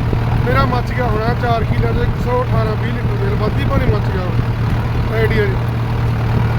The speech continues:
ਉਹ ਬਾਈਆਂ ਬੂਈਆਂ ਅਸੀਂ ਵੱਧ ਪਾਉਂਦੇ ਹੈਗੇ, ਪਾਉਂਦੇ ਆ, ਫਿਰ ਐਂ ਮਾੜਾ ਕੰਮ ਨਹੀਂ ਕਰਦੇ। ਸ਼ੌਂਕ ਨਾਲ, ਪੂਰਾ ਸ਼ੌਂਕ ਦਾ ਹੀ ਮੁੱਲ ਆ। ਰਾਤ ਕਰਾਹ ਦੇ ਲਾਗੇ ਸਾਢੇ ਸੱਤ ਘੰਟੇ 'ਚ, ਸਾਢੇ ਸੱਤ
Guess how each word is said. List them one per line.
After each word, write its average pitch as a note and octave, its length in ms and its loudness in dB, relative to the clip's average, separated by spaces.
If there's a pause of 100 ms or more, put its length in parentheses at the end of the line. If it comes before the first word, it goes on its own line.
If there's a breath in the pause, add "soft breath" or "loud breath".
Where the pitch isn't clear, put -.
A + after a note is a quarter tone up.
(160)
ਉਹ C4 80 2
ਬਾਈਆਂ C4+ 300 0
ਬੂਈਆਂ C#4 240 0
ਅਸੀਂ C4+ 100 -2
ਵੱਧ A#3 220 0
ਪਾਉਂਦੇ G#3+ 340 -2
ਹੈਗੇ, G3 140 0
ਪਾਉਂਦੇ G3 300 0
ਆ, A3+ 60 0
ਫਿਰ A3 100 0
ਐਂ A3+ 140 0
ਮਾੜਾ A3 260 0
ਕੰਮ G#3+ 200 -2
ਨਹੀਂ G3+ 120 0
ਕਰਦੇ। - 220 0 (920)
ਸ਼ੌਂਕ A#3 260 0
ਨਾਲ, B3 220 2
ਪੂਰਾ B3 260 -2
ਸ਼ੌਂਕ A#3+ 320 -2
ਦਾ B3 80 0
ਹੀ B3 60 -2
ਮੁੱਲ A#3+ 220 -2
ਆ। - 40 -4 (1700)
ਰਾਤ A#3 220 2
ਕਰਾਹ A#3+ 360 0
ਦੇ D4 60 0
ਲਾਗੇ B3+ 340 -2 (240)
ਸਾਢੇ A#3 240 -4
ਸੱਤ A#3 280 -4
ਘੰਟੇ A3 300 -2
'ਚ, - 80 -4 (2000)
ਸਾਢੇ A3 200 2
ਸੱਤ C4 160 0